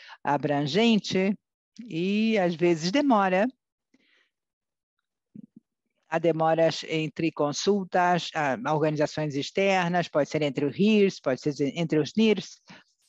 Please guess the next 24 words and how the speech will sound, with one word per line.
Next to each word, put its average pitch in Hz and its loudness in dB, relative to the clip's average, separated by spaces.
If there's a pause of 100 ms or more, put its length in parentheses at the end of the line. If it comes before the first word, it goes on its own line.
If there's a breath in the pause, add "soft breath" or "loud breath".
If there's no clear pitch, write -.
(240)
e 233 -2
também 190 0
porque 185 -2
os 180 0
que 180 -2
participam 180 -2
na 160 -2
análise 156 -2
de 196 0
impacto 208 -2
também 190 0 (400 loud breath)
te-, 196 2
realizam 190 2
muitas 233 2
tarefas 185 0
no 165 -4
lacnic, 170 -2
então 180 -2 (280 loud breath)
é 196 2
preciso 202 -2 (340)
ter 165 0 (480)
tempo 214 0
para 151 0
poder 160 -2